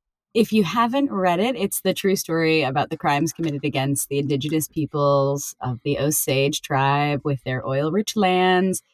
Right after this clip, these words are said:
and it details the plot to murder them, steal their wealth and property, and how the F B I kind of took form to investigate and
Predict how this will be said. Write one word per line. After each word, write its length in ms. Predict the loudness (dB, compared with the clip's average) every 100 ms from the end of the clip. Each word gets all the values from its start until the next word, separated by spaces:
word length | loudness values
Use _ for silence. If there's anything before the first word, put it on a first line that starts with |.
| _ _ 0
and 100 | 2
it 80 |
details 840 | 2 0 2 2 2 2 0 -6 -8 -18 -18 -8
the 160 | -6 0
plot 260 | 0 0
to 100 | -2
murder 280 | 0 2 2
them, 300 | 4 4 2
steal 260 | 2 2 4
their 140 | 2
wealth 360 | 2 4 2 0
and 120 | -6
property, 640 | -4 -4 -2 2 2 0
and 320 | 0 0 0 0
how 240 | 0 -2
the 140 | -2
F 100 | -4 -4
B 140 | -2
I 200 | 0 -2
kind 200 | -4 -8
of 140 | -6 -8
took 500 | -6 -6 -6 -20 -20 _
form 400 | -2 0 2 0
to 120 | -2
investigate 800 | -4 -2 -2 -4 -2 0 0 -2 -2
and 160 | -4